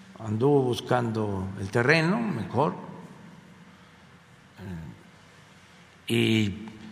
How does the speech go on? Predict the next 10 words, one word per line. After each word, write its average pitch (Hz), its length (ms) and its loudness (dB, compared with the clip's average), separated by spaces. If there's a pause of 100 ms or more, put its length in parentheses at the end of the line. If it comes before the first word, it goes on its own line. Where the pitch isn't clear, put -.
(200)
se 107 600 2 (600)
pensó 160 560 4
que 139 120 0
podía 139 840 2
utilizarse 143 960 0
el 139 120 -4
terreno 139 540 2 (420)
de 120 120 0
la 117 280 2
refinería 139 1040 4